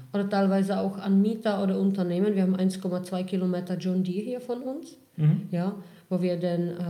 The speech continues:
Speaker 1: ange-, an-, anbieten werden, das Haus teilweise vielleicht der obere Stockwerk, was du gesehen hast, komplett für die Managementleute oder für die kurzfristige Boarding heute von denen anzumieten.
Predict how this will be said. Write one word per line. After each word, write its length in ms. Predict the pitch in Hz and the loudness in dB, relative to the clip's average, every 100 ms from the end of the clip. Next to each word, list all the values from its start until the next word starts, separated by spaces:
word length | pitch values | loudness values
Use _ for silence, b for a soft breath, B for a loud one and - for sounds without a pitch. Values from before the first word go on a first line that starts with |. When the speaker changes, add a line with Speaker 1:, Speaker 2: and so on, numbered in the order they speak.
| 165 160 | -4 -4
Speaker 1:
ange-, 340 | 185 196 196 | -2 0 -2
an-, 180 | - 196 | -2 -2
anbieten 580 | 202 214 220 220 214 208 | 0 0 0 -4 -2 -2
werden, 280 | 202 196 185 | 0 0 0
das 200 | 180 160 | 0 -2
Haus 180 | 180 185 | -4 -2
teilweise 400 | 175 170 170 170 | -2 -2 -4 -4
vielleicht 300 | 170 165 - | -4 -6 -4
der 100 | 190 | -2
obere 240 | 208 208 | 0 -2
Stockwerk, 440 | 202 196 196 185 180 | -4 -6 -4 -4 -4
was 180 | 170 | -6
du 80 | - | -6
gesehen 340 | 180 180 180 180 | -4 -4 -4 -4
hast, 180 | 175 - | -4 -4
komplett 340 | 165 170 196 | -4 -4 -4
für 140 | 190 | -4
die 100 | 175 | -4
Managementleute 1040 | 175 180 214 214 208 208 202 190 185 185 175 | -2 0 -2 -2 -2 -2 0 0 0 -2 -4
oder 140 | 170 | -6
für 160 | 165 170 | -6 -6
die 120 | 160 | -6
kurzfristige 680 | - 190 - 190 - 180 170 | -6 -6 -6 -10 -8 -6 -4
Boarding 480 | 170 185 208 220 220 | -2 0 2 0 -2
heute 240 | 233 226 | -4 -6
von 200 | 220 214 | -6 -4
denen 280 | 202 196 202 | 0 0 -2
anzumieten. 840 | 220 - 226 226 226 233 240 | -4 -6 -4 -4 -4 -6 -8